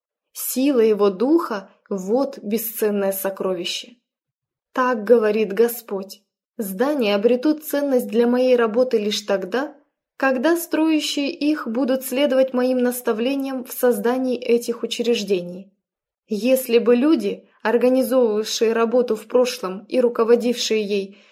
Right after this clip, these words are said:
всегда придерживались принципов чистоты и бескорыстия, то большая часть моих средств никогда не оседала бы в одном или двух местах. Учреждения были бы созданы во многих местах.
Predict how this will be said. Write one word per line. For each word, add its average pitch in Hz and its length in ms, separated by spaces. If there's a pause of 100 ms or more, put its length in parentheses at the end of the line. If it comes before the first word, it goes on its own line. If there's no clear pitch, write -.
всегда 247 480
придерживались 220 760
принципов 214 600
чистоты 240 540
и 214 60
бескорыстия, 226 920 (460)
то 262 120
большая 226 480
часть 220 340
моих 214 220
средств 302 560
никогда 269 680
не 233 160
оседала 233 540
бы 254 160
в 220 80
одном 220 420
или 220 260
двух 208 340
местах. 233 640 (680)
Учреждения 247 800
были 226 220
бы 233 120
созданы 247 560
во 262 160
многих 214 480
местах. 208 580